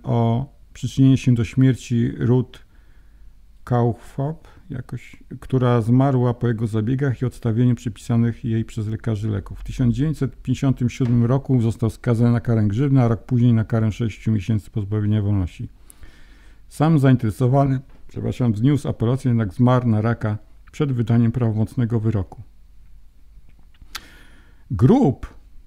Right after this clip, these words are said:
Bruno Grüninga jest miejscem spotkań sympatyków jego rzekomego uzdrowicielskich idei. To oczywiście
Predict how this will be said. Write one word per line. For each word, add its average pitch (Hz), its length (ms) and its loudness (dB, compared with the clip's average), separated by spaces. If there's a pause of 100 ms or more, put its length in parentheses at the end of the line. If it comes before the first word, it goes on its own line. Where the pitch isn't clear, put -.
(300)
Bruno 143 500 4
Grüninga 120 800 4 (200)
jest 139 460 0 (160)
miejscem 170 640 2
spotkań 139 580 -2
sympatyków 143 840 0
jego 147 260 0
rzekomego 120 560 -2
uzdrowicielskich 110 1040 -4
idei. 101 560 -2 (1900)
To - 80 -8
oczywiście 160 440 -6